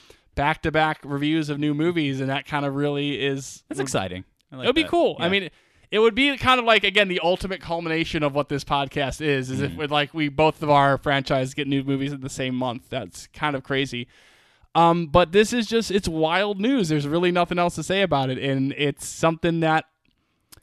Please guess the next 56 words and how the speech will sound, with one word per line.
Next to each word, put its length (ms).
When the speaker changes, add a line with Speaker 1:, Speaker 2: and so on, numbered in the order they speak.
Speaker 2:
you 120
know, 200
it's 100
gonna 180
be 80
interesting 520
to 60
see. 180
Like 140
I 80
said, 240
it's 100
gonna 140
be 120
interesting 400
to 80
see 600
how 220
they 200
keep 260
the 80
momentum, 600
what 260
Eon 300
decides 460
to 120
do, 320
because 380
this 140
also 320
is, 200
like, 320
kind 240
of 120
just 200
a 40
funny, 400
just 220
in 180
that 260
the 80
Craig 400
era 300
just 180
keeps 240
getting 240
extended 600
out. 140
Speaker 1:
Right. 280
Speaker 2:
Like, 400
and 180
it 120
just 200
feels 280
like 180
we're, 200